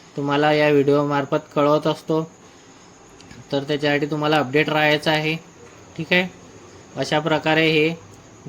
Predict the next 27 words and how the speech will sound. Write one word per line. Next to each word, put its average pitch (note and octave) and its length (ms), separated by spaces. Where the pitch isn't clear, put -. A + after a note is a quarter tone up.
जेडबलई C#3+ 520
मेनची D3+ 380
जी D#3 120
नोटीस D3 380
आलेली D3 340
आहे, D3+ 80
पब्लिक C#3+ 420
नोटीस D3 320
दोन, C#3+ 240
अ, C3 460
दोन C3 220
हजार C#3+ 200
सव्वीसची C#3+ 520
जे D3+ 160
डब-, C3 480
जेडबलई C3+ 520
मेन D3 240
एक्झाम C#3+ 340
होणार C#3+ 240
आहे, C#3+ 140
त्याच्यासंबंधी C#3 800
डॉक्युमेंट C#3+ 440
संबंधी C#3+ 460
तुम्हाला D3 400
आधार C3+ 460
कार्ड C#3+ 180
संबंधी, C#3+ 600